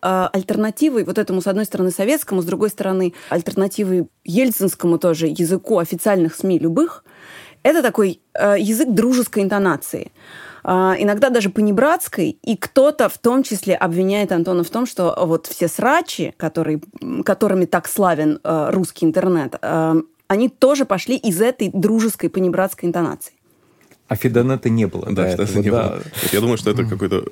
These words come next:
Speaker 3: очень большое преувеличение, и вообще я не считаю, что Антон изобрел какой-то новый язык.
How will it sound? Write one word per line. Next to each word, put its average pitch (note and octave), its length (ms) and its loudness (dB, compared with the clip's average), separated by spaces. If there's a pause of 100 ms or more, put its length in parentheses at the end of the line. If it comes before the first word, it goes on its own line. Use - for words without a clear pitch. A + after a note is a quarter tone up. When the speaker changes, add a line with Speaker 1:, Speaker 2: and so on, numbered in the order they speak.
Speaker 3:
очень G2 320 2
большое E2 520 -4
преувеличение, F2 840 -4
и - 120 -10
вообще F2 500 -6 (160)
я E2+ 360 -2 (640)
не F#2+ 240 -6
считаю, E2+ 340 -4
что - 180 -10
Антон E2+ 300 -4
изобрел F2 400 -4
какой-то - 320 -12
новый D#2+ 220 -4
язык. D2+ 460 -12